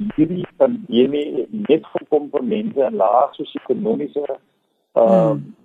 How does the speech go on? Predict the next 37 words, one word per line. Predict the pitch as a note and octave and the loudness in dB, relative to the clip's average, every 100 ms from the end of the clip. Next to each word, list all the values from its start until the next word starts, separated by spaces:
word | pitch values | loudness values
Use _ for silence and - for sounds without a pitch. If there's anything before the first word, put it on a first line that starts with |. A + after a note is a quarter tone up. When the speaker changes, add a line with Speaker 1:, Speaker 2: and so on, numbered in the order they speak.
| _ | _
Speaker 1:
omgewings | - - - E3 - F3+ | -14 -12 -2 0 0 0
en | - G#2+ | 0 2
maak | - G#2+ | 0 0
is | A#2+ - | -2 -10
'n | - - | -6 2
fout, | F3+ C#3+ _ _ - | 2 0 _ _ -6
want | E3 | -4
Speaker 2:
Hmm. | D3+ | 2
Speaker 1:
wat | C3 | 2
gebeur | C#3+ B2+ A#2+ A2+ A#2 | 2 -2 2 4 2
is, | A2+ | -2
dit | - - | -8 -6
is | A#2+ - | -6 -4
na | G#2+ | -4
die, | G#2 G#2 G#2+ _ _ _ | -4 -8 -12 _ _ _
dit | - G#2 | -8 -6
is | A#2+ | -2
na | A#2 | -2
die | A2 - | -4 -2
koninklike | E3 D3+ D3 C#3 - | 0 2 0 -2 0
huis | B2 F3 G#3 - - | -2 -2 -8 -12 -12
toe. | - F3 - _ _ _ _ | -10 -10 -14 _ _ _ _
Ehm, | A2+ G2+ G2+ A#2 | 2 2 -2 -6
die | - | 2
premier | C#3+ C3 - C3 C#3+ | 4 4 2 2 2
van | - B2+ - | 2 -2 -2
Engeland | C#3 C#3 B2+ A#2+ | -2 2 2 2
was, | G#2+ G#2+ - - _ - | 2 2 0 -12 _ -4
was | A#2+ - | -4 0
ook | F#3 G3 | -2 -2
Speaker 2:
Ja. | E3 | 2
Speaker 1:
ge-, | A2 G#2 G2+ - - _ _ | 4 4 2 -6 -14 _ _
Speaker 2:
Ja. | F3 | -2
Speaker 1:
ge-, | A2+ G2+ G2+ - | 2 2 -2 -8
getoets, | - - C3 - | -10 -6 -6 0
positief | - C3+ C3+ A#2 - | 6 6 4 -8 -6
getoets. | B2 - - - | -4 -6 -8 -16